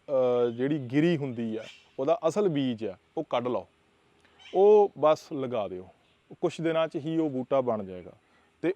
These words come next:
ਉਹ ਜਿਹੜਾ ਬੂਟਾ ਆ, ਤੁਸੀਂ ਮਾਰਚ 'ਚ ਲਾ ਸਕਦੇ ਮੇਰੇ ਖਿਆਲ ਨਾਲ, ਨਹੀਂ ਤਾਂ ਅਗਲੇ ਸਾਲ ਲਾ ਲਈਓ। ਸੋ ਤੁਹਾਡੇ ਕੋਲ ਇੱਕ ਬਹੁਤ ਹੀ ਵਧੀਆ ਤਰੀਕੇ ਨਾਲ ਇਹ ਚੀਜ਼ਾਂ ਤਿਆਰ ਹੁੰਦੀਆਂ। ਇਸੇ ਤਰ੍ਹਾਂ ਨਾਲ ਤੁਹਾਡੇ ਕੋਲ ਨਿੰਬੂ ਜਾਤੀ ਦੇ ਜਿੰਨੇ ਫਲ ਆ,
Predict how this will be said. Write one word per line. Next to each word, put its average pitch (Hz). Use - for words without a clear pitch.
ਉਹ 233
ਜਿਹੜਾ 240
ਬੂਟਾ 196
ਆ, 190
ਤੁਸੀਂ 185
ਮਾਰਚ 135
'ਚ 180
ਲਾ 151
ਸਕਦੇ 120
ਮੇਰੇ 110
ਖਿਆਲ 113
ਨਾਲ, 131
ਨਹੀਂ 180
ਤਾਂ 208
ਅਗਲੇ 190
ਸਾਲ 180
ਲਾ 131
ਲਈਓ। 110
ਸੋ 262
ਤੁਹਾਡੇ 170
ਕੋਲ 165
ਇੱਕ 160
ਬਹੁਤ 147
ਹੀ 165
ਵਧੀਆ 202
ਤਰੀਕੇ 151
ਨਾਲ 139
ਇਹ 170
ਚੀਜ਼ਾਂ 135
ਤਿਆਰ 113
ਹੁੰਦੀਆਂ। 117
ਇਸੇ 190
ਤਰ੍ਹਾਂ 202
ਨਾਲ 170
ਤੁਹਾਡੇ 156
ਕੋਲ 165
ਨਿੰਬੂ 156
ਜਾਤੀ 156
ਦੇ 143
ਜਿੰਨੇ 127
ਫਲ 117
ਆ, 98